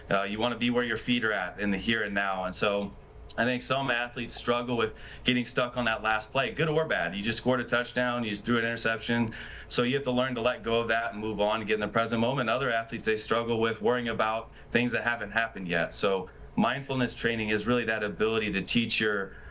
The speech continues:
mind how to focus into the important things in the, the present moment.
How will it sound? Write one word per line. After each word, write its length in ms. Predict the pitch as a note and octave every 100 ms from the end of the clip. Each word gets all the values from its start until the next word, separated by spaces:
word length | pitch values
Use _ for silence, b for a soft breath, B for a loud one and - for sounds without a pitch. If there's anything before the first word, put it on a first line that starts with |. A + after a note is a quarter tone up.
| -
mind 420 | G2+ A2 A2 G#2+
how 140 | G#2+ G#2+
to 80 |
focus 480 | G2+ A2+ A2 A2+ G#2+
into 140 | G#2+ G2+
the 80 |
important 440 | F#2+ F2+ A2+ A2+ G2+
things 300 | G#2+ G#2 F#2+
in 60 | G2
the, 200 | F#2+ -
the 140 | G2 F#2+
present 360 | - A2 G#2 F2
moment. 380 | G2 A#2+ C#3